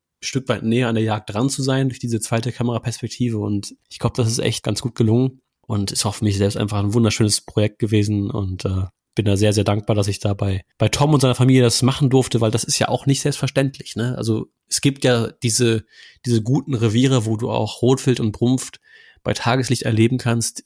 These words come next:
ja nicht wie Sand am Meer. Dass auch dich dann jemand da reinlässt mit der Kamera, ist ja auch nicht selbstverständlich, weil da spielen ja viele Faktoren mit. Also f-,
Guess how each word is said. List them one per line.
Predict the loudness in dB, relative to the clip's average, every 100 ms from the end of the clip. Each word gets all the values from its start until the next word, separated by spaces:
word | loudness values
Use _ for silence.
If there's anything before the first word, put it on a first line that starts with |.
| _
ja | -4 0
nicht | 2 2
wie | 2
Sand | 2 2
am | 2
Meer. | 4 4 2 -2 _ _
Dass | -2 0
auch | -2
dich | -2
dann | 2 4
jemand | 4
da | 2
reinlässt | 2 4 4 2
mit | 0
der | -2
Kamera, | 0 2 2 -2
ist | -4 -4
ja | -6
auch | -6
nicht | -4 -2
selbstverständlich, | -4 -4 -4 -2 -2 -4 -4
weil | -2 -2 -2 -2
da |
spielen | -2 2 4
ja | 6
viele | 4 2
Faktoren | 2 -2 0 2
mit. | 2 0 -6
Also | -4 -4
f-, | -4 -8